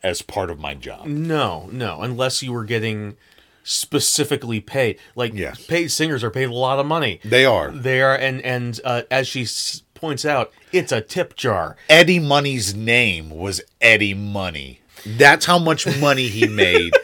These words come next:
Speaker 2: <laughs>
Speaker 1: is he had to change his name to Money.
Speaker 2: But as she points out, if you're tipping her for a song,
Speaker 1: It's
Speaker 2: it's
Speaker 1: not
Speaker 2: not a
Speaker 1: really
Speaker 2: tip.
Speaker 1: a tip,
Speaker 2: You're
Speaker 1: yeah.
Speaker 2: just, it's just another shitty paying job on top of her already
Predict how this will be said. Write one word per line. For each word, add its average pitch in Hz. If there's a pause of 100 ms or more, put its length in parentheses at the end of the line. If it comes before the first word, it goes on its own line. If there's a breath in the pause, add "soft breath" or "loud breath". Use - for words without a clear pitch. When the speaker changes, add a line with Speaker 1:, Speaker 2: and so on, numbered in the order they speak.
(100)
Speaker 2:
<laughs> -
Speaker 1:
is 123
he 139
had 131
to 117
change 143
his 139
name 110
to 113
Money. 110 (640 loud breath)
Speaker 2:
But 147
as 151
she 160
points 156
out, 139 (320 loud breath)
if 151
you're 160
tipping 185
her 120 (160)
for 143
a 127
song, 110 (180)
Speaker 1:
It's 117
Speaker 2:
it's 123
Speaker 1:
not 113
Speaker 2:
not 156
a -
Speaker 1:
really 107
Speaker 2:
tip. 139
Speaker 1:
a -
tip, 82
Speaker 2:
You're 120
Speaker 1:
yeah. 156
Speaker 2:
just, 143
it's 143
just 147
another 127
shitty 139
paying 139
job 131
on 117
top 117
of 117
her 117
already 127